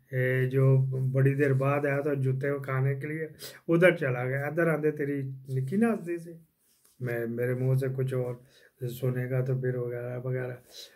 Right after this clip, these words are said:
तो उसने अभी उनको भी हामी पूरी नहीं पाई, पूरी नहीं भरी, लेकिन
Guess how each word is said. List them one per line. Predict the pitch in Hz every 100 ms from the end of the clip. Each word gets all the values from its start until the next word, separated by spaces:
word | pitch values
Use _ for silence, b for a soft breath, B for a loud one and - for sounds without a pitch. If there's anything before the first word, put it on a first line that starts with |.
| B
तो | 143 139
उसने | 139 147 143 135 B B B
अभी | 143 151
उनको | 170 175 175 180
भी | 180
हामी | 151 147 160 160
पूरी | 160 143 135
नहीं | 135 165
पाई, | 165 139
पूरी | 135 135 143 147 156
नहीं | 160 180 175 170 _ _ _ - 135
भरी, | 135 135 147 170 156
लेकिन | 147 143 156 156 135 135